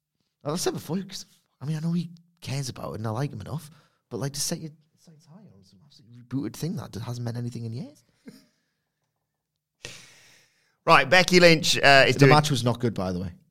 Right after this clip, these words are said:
Speaker 1: And it's not just that botch. Like, Jinder actively is bad.
Speaker 2: Yes.
Speaker 1: A very awkward professional wrestler. Very basic.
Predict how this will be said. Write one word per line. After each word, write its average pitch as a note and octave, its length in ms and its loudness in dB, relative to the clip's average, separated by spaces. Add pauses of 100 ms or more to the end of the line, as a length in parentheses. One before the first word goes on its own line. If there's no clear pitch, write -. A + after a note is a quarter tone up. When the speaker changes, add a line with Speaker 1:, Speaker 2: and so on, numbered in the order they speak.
Speaker 1:
And A2+ 120 -4
it's G#2+ 80 -4
not A#2 120 2
just G#2+ 200 -6
that F#2 160 -6
botch. - 320 -14 (640)
Like, G2 160 -10
Jinder A2+ 420 -2
actively F2+ 460 -14
is E2+ 120 -14
bad. - 360 -18
Speaker 2:
Yes. - 480 -6
Speaker 1:
A A#2+ 140 0
very C#3 340 2
awkward A#2+ 480 2
professional G#2 520 -8
wrestler. F#2+ 360 -10 (1400)
Very C#3+ 100 -2
basic. A#2 840 -8